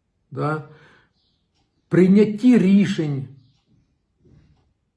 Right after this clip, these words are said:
то ці люди на сьогоднішній день почали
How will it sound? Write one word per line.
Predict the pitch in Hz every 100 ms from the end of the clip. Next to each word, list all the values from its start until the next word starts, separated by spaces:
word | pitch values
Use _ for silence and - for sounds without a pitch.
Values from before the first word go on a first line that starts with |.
| _ _ _ _ _ _
то | - 139
ці | -
люди | 160 185 143
на | 135
сьогоднішній | 120 143 151 135 131 - 139
день | 143 214 262 - - _ _ _ _ _ _ _ _ _ _ _ _ _ _
почали | - 127 135 143 135 143 117 -